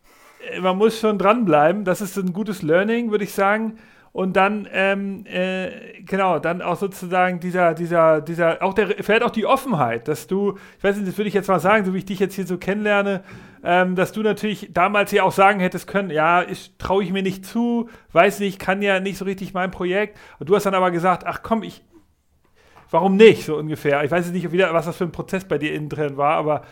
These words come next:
dass du es halt, du hättest ja es wahrscheinlich auch ablehnen können, da hätte ja niemand was sagen können. Du hast aber zu, hast dann, hast es einfach zugegriffen.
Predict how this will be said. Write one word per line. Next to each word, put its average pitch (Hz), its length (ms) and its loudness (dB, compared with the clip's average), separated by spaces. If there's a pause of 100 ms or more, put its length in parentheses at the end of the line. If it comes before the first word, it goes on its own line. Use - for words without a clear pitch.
(300)
dass 156 160 -8
du 185 100 -4
es 175 100 -4
halt, 175 200 0
du 175 80 2
hättest 202 240 0
ja 170 120 4
es 165 120 -2
wahrscheinlich 185 340 -2
auch 185 80 -2
ablehnen 151 460 -4
können, 156 240 -4
da 170 80 0
hätte 151 160 -2
ja 151 120 0
niemand 170 300 -2
was 160 140 -6
sagen 175 260 2
können. 156 320 -6 (320)
Du 156 100 -6
hast 170 160 -2
aber 165 200 0
zu, 180 360 -4
hast 170 280 -4
dann, 160 260 -4
hast 160 180 -8
es 175 100 -6
einfach 160 200 -8
zugegriffen. 170 720 -10